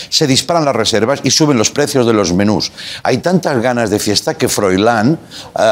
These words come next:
ha buscado trabajo solo para poder ir a la cena de empresa". Luego ya lo deja, ¿no? Cuidado con los vicios, eh, una cosa que quiero avisar. Los vicios que hemos pillado teletrabajando,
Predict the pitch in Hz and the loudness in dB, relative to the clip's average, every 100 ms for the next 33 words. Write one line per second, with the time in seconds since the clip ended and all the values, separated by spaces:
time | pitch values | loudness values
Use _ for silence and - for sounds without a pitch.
0 | - 120 147 160 - 151 127 110 113 165 | 2 2 2 0 0 0 0 0 0 -2
1 | - 156 170 139 117 110 101 113 139 120 | 0 0 0 0 0 0 2 2 2 2
2 | 107 123 110 98 104 101 - - 466 480 | 0 0 2 2 2 0 0 0 -2 -2
3 | - 381 - 330 - - - - - - | 0 0 0 0 2 2 0 0 -2 0
4 | - - - 381 123 139 139 113 104 95 | 0 0 0 0 0 2 0 0 0 -2
5 | 98 151 - - - 135 151 196 202 139 | -2 -4 -6 -12 -4 0 2 2 2 2
6 | 139 175 135 139 - - - 101 107 107 | 2 2 2 2 0 -4 -4 0 2 2
7 | 113 120 113 113 101 101 90 95 85 104 | 0 0 0 2 2 2 2 0 -2 0
8 | 107 98 156 143 - 139 127 - - 101 | 2 2 0 0 0 0 0 -2 0 2
9 | 117 104 98 107 90 104 98 - 110 92 | 2 2 0 -2 0 2 0 0 -2 0
10 | 80 92 | 2 0